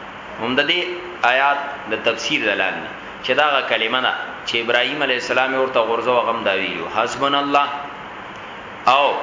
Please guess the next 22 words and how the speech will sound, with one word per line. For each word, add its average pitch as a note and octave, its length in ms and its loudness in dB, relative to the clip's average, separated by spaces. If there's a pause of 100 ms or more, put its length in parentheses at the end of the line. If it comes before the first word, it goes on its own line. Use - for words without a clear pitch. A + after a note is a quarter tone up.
(840)
د A2+ 140 2
دې C#3 80 4
امت C3+ 260 2 (480)
صحابه G#2 680 2
هم C3+ 160 -2 (320)
په - 80 2
دغه G3+ 200 2
موقع F#3+ 320 0 (460)
حسبنا G#2 400 0
الله G2 260 0 (500)
دا F#2 160 2
ویلي. E2 220 -6 (360)
دیو B2+ 200 2
جنا A2+ 280 -2 (440)
بهترین A2 540 0
ذکر G2+ 340 -2
دی. E2+ 140 -6 (460)
<clears throat> F#3+ 400 0 (1600)
حسبنا C3+ 400 2
الله B2+ 280 4
ونعم A2+ 240 0
الوکیل. G2 440 -2